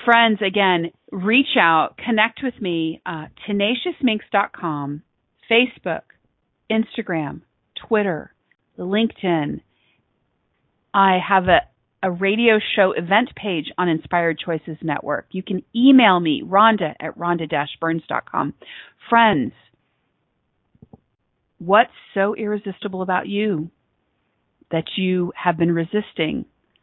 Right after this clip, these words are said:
that if you were to stop resisting, being whatever energies, whatever, just stopped resisting, would actually allow you to have a life you potentially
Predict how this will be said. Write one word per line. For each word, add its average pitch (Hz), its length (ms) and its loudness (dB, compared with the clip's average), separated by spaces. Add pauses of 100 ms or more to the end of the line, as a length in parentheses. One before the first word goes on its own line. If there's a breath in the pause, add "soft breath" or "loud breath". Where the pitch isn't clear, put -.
(680)
that 170 300 6
if 180 200 -2
you 190 120 -4
were 185 120 -2
to 180 240 -10
stop 208 320 -2
resisting, 175 720 -6 (640)
being 185 540 4 (220)
whatever 214 760 4
energies, 185 640 -4 (520)
whatever, 190 720 0 (1300)
just 247 240 -6
stopped 254 360 -4
resisting, 180 680 -4 (300 loud breath)
would 240 220 4
actually 262 600 -2
allow 214 360 0
you 185 220 -8
to - 120 -16 (160)
have 214 200 2
a 202 80 -2
life 185 400 -2 (1500)
you 185 220 -8
potentially 226 960 -6